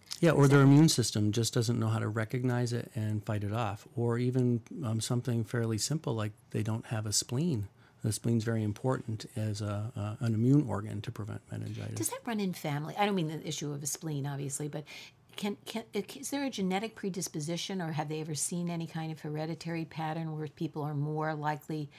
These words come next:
Speaker 2: to be susceptible to something like meningitis than others?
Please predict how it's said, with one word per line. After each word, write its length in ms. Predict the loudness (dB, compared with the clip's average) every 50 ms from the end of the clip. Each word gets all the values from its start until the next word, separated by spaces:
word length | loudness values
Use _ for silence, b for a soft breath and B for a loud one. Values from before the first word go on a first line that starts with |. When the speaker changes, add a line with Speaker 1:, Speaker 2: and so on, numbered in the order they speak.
| B B B B B
Speaker 2:
to 320 | -8 -6 -4 -2 -4 -4 -4
be 380 | -4 -4 -4 -2 -4 -4 -6
susceptible 680 | -6 -6 -6 -6 -4 -4 -6 -4 -4 -6 -6 -6 -6
to 100 | -6 -6
something 380 | -8 -6 -6 -6 -6 -6 -6 -6
like 220 | -6 -6 -6 -6
meningitis 680 | -6 -6 -6 -6 -6 -6 -6 -6 -4 -6 -6 -8 -8 -12 -14 B B B B B B
than 340 | -6 -2 -2 0 0 0 -2
others? 680 | -4 -6 -6 -6 -6 -6 -6 -6 -8 -6 -6 -6 -6